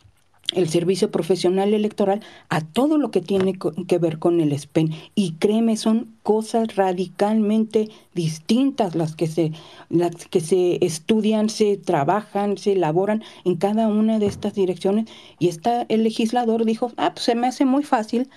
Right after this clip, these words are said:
A ver, me voy a aventar una cifra. ¿Cuál cifra me gusta? Tres mil millones". Pero esos tres mil millones,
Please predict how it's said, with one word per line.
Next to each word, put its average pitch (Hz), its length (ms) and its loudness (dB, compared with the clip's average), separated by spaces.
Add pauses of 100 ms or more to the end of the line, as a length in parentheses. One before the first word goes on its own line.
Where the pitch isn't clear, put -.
(280)
A 175 100 0
ver, 196 160 2
me 220 120 2
voy 277 180 2
a 381 40 2
aventar 226 360 2
una 233 240 0
cifra. 208 380 -4
¿Cuál 269 160 0
cifra 254 320 -2
me 202 140 -2
gusta? 214 340 -2
Tres 180 240 0
mil 185 160 0
millones". 165 560 0 (1160)
Pero 160 200 0
esos 294 240 -2
tres 175 180 -4
mil 214 160 2
millones, 226 480 0